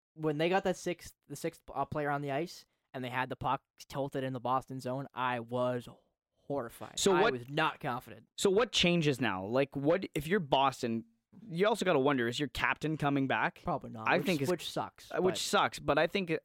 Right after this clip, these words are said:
Speaker 2: I think his career's over. Um, also, I just wanna brag about this a little bit more. I told you all, you can go find the clip if you want, I don't care.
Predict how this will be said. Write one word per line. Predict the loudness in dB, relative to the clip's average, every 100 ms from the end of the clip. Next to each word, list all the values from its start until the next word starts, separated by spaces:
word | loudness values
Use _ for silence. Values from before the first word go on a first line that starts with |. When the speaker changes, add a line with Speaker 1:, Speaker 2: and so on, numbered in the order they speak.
| _
Speaker 2:
I | -2 0
think | 2
his | -2
career's | -4 0 0 2
over. | 2 2 -2 -12 _ _ _ _ _ _ _ _
Um, | 2 4 4 2
also, | 2 2 4 2
I |
just | 2 2
wanna | 2 4
brag | 4 4 4
about | 2
this | 0 -2
a |
little | 0
bit | 0 -2
more. | -2 -2 0
I | 0
told | 0 0 2 2
you | 0 0 0
all, | 2 2 2 0
you | -2
can | -2 0
go | -2
find | 0 0 0
the |
clip | 0 -2
if | -2
you | -6
want, | -2 -2 -2
I |
don't | -4 -2
care. | 0 0